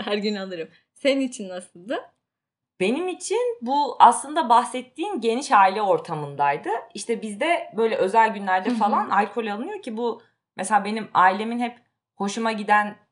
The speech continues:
Speaker 2: yanlarından
Speaker 1: Hı.
Speaker 2: biridir.
Speaker 1: Hı hı.
Speaker 2: Ee, cinsiyetten bağımsız bir olay bu. Yani
Speaker 1: Hı hı.
Speaker 2: mesela benim halalarımda işte bir kadeh şarap,
Speaker 1: Hı hı.
Speaker 2: anlatabildim mi? İşte eşleri atıyorum viski içerken falan yani. Zaten tüketirler.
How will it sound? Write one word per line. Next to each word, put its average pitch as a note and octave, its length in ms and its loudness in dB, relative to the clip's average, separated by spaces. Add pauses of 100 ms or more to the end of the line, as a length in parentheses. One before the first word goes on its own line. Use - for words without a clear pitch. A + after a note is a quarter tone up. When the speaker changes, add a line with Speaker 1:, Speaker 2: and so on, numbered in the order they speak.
(120)
Speaker 2:
yanlarından E3 760 2
Speaker 1:
Hı. A3 40 -2
Speaker 2:
biridir. G#3 420 -4
Speaker 1:
Hı F#3 40 -14
hı. - 680 -4 (440)
Speaker 2:
Ee, D#3+ 40 -14
cinsiyetten D4 640 0
bağımsız B3 460 0
bir D#3+ 60 0
olay C3+ 380 0
bu. - 260 -14 (120)
Yani D#3+ 240 4
Speaker 1:
Hı D3 40 -6
hı. D3 40 -8
Speaker 2:
mesela C#3+ 500 4 (320)
benim A3+ 200 2
halalarımda G#3 640 0
işte G3+ 220 -8
bir G3+ 80 -10
kadeh G3 300 -2
şarap, C#3 480 0 (240)
Speaker 1:
Hı - 20 -8
hı. G#3 160 -18 (120)
Speaker 2:
anlatabildim G3 560 -2
mi? F3+ 120 -2
İşte - 440 -4 (160)
eşleri F#3+ 460 2
atıyorum F3 400 0
viski F3+ 300 -6
içerken C#3 580 0
falan C3 340 -2
yani. D#3 280 -4
Zaten C4 460 4
tüketirler. C4+ 640 -6